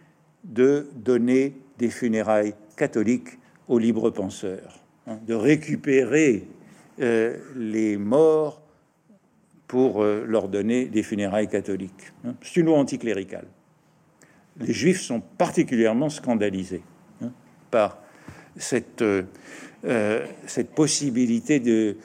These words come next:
de, d'incinération. L'année de la mort de Proust, euh, de Proust, de Naté Weil en dix-huit cent quatre-vingt-seize,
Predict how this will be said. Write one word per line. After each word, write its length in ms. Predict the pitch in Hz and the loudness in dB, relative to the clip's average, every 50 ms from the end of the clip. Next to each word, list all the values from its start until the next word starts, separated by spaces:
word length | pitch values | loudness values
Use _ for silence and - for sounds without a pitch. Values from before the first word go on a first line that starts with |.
| - - - - - - | -20 -20 -20 -20 -20 -18
de, 960 | - - 107 107 101 98 98 101 101 104 - - - - - 76 78 76 69 65 104 | -12 -6 -4 -2 -2 -2 -2 -2 -4 -4 -6 -8 -10 -10 -10 -10 -10 -10 -12 -10 -6
d'incinération. 1000 | 113 113 104 - - 110 104 104 92 101 98 - - - 139 147 175 196 214 202 - - - - - _ _ _ - - _ - | -6 -6 -4 -4 -4 -2 -2 -2 -2 -2 -4 -6 -4 0 0 2 2 2 0 -2 -6 -14 -20 -20 -20 _ _ _ -20 -18 _ -2
L'année 340 | 117 131 127 135 156 156 | 0 0 2 2 2 2
de 120 | 143 127 131 | 2 4 4
la 180 | 120 117 117 | 4 4 4
mort 260 | 123 135 143 143 127 117 | 4 4 4 4 4 2
de 100 | 113 107 | 0 -2
Proust, 640 | - - - 143 147 135 - - - - - - | -4 -2 0 2 2 2 0 -4 -10 -12 -8 -4
euh, 200 | 110 104 104 107 - - - _ _ _ _ _ _ _ _ _ _ _ _ - | -2 -2 -2 -4 -6 -12 -20 _ _ _ _ _ _ _ _ _ _ _ _ -4
de 120 | 190 147 143 | 0 0 0
Proust, 540 | 135 143 - 131 123 - - - - - - _ _ _ _ _ _ _ _ _ _ _ - | 0 0 -2 -4 -4 -4 -8 -16 -20 -20 -20 _ _ _ _ _ _ _ _ _ _ _ -6
de 120 | 120 127 | -4 -2
Naté 360 | 120 123 135 - 170 151 143 127 | 0 0 0 0 2 0 2 2
Weil 380 | 160 170 139 120 107 95 98 - - - _ _ _ _ _ - | 4 4 4 2 2 -2 -6 -10 -18 -20 _ _ _ _ _ -8
en 100 | 135 120 | -6 -4
dix-huit 300 | 110 120 107 113 131 117 | -4 -4 -4 -4 -4 -2
cent 160 | - 139 120 | -2 0 0
quatre-vingt-seize, 880 | 127 117 - - 123 110 113 113 110 - 160 175 190 196 170 - - | 0 0 0 0 -2 -2 -2 -2 -2 0 0 2 2 2 0 -2 -6